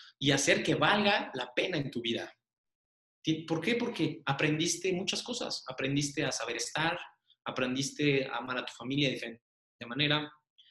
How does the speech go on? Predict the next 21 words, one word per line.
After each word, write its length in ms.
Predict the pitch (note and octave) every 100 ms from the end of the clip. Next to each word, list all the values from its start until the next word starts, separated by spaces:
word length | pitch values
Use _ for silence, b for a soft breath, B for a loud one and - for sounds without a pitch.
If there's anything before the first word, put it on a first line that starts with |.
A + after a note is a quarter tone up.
| b
Y 140 | - F3+
este, 420 | F#3 G#3 G#3+ - _ -
seguramente 480 | - D#3+ F3 E3+
este 220 | F3 - D3+
virus, 540 | D#3 D#3+ - - _ _ _ _ _ _
bueno, 180 | - G3+
en 40 | C#3
realidad 280 | C3+ D#3 E3
ya 60 |
es 100 | E3+
parte 380 | - D3+ D#3 F3+
de 100 | D#3
la 80 | C3+
historia 300 | - D#3+ D#3
y 100 | D3
ya 80 | F3+
es 120 | A3
importante 880 | G#3 D#3 C#3+ F3 F#3+ F#3+ G#3+ - -
para 180 | C#3+ C#3+
la 120 | D3+
humanidad 600 | E3 F3 D#3+ F#3+ G#3